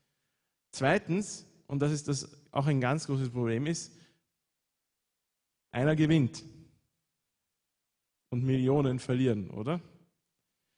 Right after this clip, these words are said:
Und das heißt, wenn ich, wenn, wenn jemand Geld macht durch diese Glücksspiele, die Glücksspiele leben davon,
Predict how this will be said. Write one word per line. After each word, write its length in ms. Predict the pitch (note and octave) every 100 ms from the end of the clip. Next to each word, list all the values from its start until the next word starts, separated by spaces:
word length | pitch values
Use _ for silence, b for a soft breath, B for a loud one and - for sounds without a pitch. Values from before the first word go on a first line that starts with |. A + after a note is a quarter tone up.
| _ _
Und 180 | C#3+ C#3+
das 140 | C#3+
heißt, 300 | C#3+ D3+ C#3
wenn 140 | C#3+ E3+
ich, 280 | D#3 A#2+
wenn, 180 | C3 C#3
wenn 160 | C#3 F#3
jemand 320 | F#3 D#3+ D#3
Geld 260 | C#3 D#3+ D#3+
macht 440 | B2 A2 - -
durch 120 | C#3
diese 240 | - B2+ B2+
Glücksspiele, 580 | C#3+ D3 - C3 C#3
die 140 | C3+ C3
Glücksspiele 480 | C#3+ F3 - C#3+ C3+
leben 400 | B2+ D#3 D3+ B2
davon, 500 | A2 A2+ - C#3